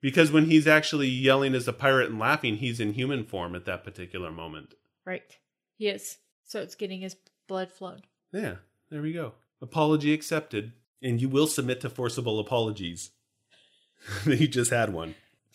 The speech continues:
Speaker 1: I'm gonna start just apologizing when I feel like, on your behalf for me. When I feel like I need one, I'm just gonna go, "Apology accepted" from now on.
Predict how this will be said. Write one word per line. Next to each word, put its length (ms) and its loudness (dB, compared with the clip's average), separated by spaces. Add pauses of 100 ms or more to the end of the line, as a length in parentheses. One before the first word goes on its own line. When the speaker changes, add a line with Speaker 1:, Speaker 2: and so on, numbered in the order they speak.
(420)
Speaker 1:
I'm 120 6
gonna 160 8
start 260 6
just 180 2
apologizing 800 6
when 100 0
I 80 4
feel 260 10
like, 220 4 (840)
on 200 12
your 140 12
behalf 520 8
for 120 2
me. 480 0
When 120 2
I 80 6
feel 160 4
like 160 6
I 120 8
need 260 2
one, 260 4
I'm 140 0
just 180 0
gonna 140 0
go, 380 2 (120)
"Apology 500 0
accepted" 480 -4
from 160 -10
now 180 -6
on. 260 -6